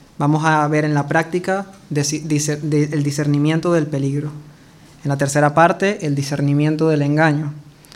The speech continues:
En la cuarta parte, el discernimiento de las personas.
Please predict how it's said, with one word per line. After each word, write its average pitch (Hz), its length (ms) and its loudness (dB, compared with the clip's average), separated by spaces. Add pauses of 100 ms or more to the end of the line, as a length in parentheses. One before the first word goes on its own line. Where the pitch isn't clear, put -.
(240)
En 143 80 -2
la 135 80 0
cuarta 170 360 2
parte, 143 440 0 (340)
el 147 80 -2
discernimiento 151 920 0
de 156 140 -4
las 143 180 -4
personas. 143 600 -8